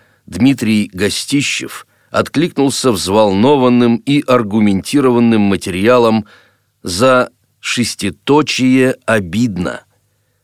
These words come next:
Среди слепых знатоков и поклонников мус его позицию разделяют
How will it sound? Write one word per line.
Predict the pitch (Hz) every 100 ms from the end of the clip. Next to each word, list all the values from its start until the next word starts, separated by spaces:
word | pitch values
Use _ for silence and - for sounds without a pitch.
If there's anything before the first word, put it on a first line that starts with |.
| _
Среди | - - 98 90 104
слепых | - 95 - 98
знатоков | 80 95 85 90 101 98 - -
и | -
поклонников | - 85 101 104 90 87 - 82 -
мус | 82 120 117 - - - - -
его | 95 156
позицию | 170 98 80 139 135 - 123
разделяют | 104 73 87 85 90 87 -